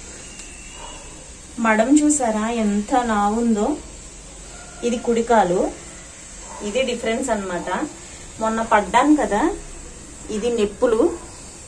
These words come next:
Maybe మొన్న పడ్డందుకు వస్తుందా ఏంటి అనేది నాకు కూడా తెలీదు.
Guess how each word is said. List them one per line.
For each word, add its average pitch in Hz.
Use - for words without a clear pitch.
Maybe 208
మొన్న 240
పడ్డందుకు 226
వస్తుందా 247
ఏంటి 214
అనేది 214
నాకు 190
కూడా 214
తెలీదు. 180